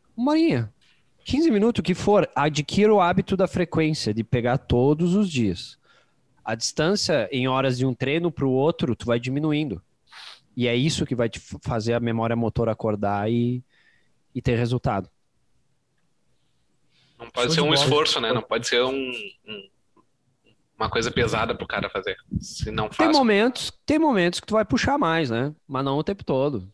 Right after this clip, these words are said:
Speaker 1: Ninguém
Speaker 2: É, não,
Speaker 1: aguenta.
Speaker 2: eu digo o seguinte: tipo, se o cara começar quatro horas todo dia, quatro horas todo
Speaker 1: Ah,
Speaker 2: dia,
Speaker 1: muito
Speaker 2: aquilo vai
Speaker 1: difícil,
Speaker 2: ser
Speaker 1: muito
Speaker 2: impossível
Speaker 1: difícil.
Speaker 2: pra ele. Vai
Speaker 1: De
Speaker 2: ser
Speaker 1: cara,
Speaker 2: muito,
Speaker 1: sim. De
Speaker 2: né? Vai
Speaker 1: cara,
Speaker 2: ser muito
Speaker 1: sim.
Speaker 2: pesado.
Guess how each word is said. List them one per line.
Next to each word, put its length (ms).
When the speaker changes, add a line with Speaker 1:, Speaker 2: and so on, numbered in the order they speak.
Speaker 1:
Ninguém 220
Speaker 2:
É, 60
não, 260
Speaker 1:
aguenta. 140
Speaker 2:
eu 140
digo 200
o 20
seguinte: 400
tipo, 480
se 140
o 40
cara 220
começar 340
quatro 380
horas 220
todo 240
dia, 240
quatro 260
horas 140
todo 140
Speaker 1:
Ah, 80
Speaker 2:
dia, 80
Speaker 1:
muito 140
Speaker 2:
aquilo 180
vai 100
Speaker 1:
difícil, 200
Speaker 2:
ser 60
Speaker 1:
muito 140
Speaker 2:
impossível 220
Speaker 1:
difícil. 100
Speaker 2:
pra 80
ele. 160
Vai 140
Speaker 1:
De 100
Speaker 2:
ser 200
Speaker 1:
cara, 280
Speaker 2:
muito, 80
Speaker 1:
sim. 160
De 80
Speaker 2:
né? 20
Vai 60
Speaker 1:
cara, 160
Speaker 2:
ser 60
muito 180
Speaker 1:
sim. 60
Speaker 2:
pesado. 400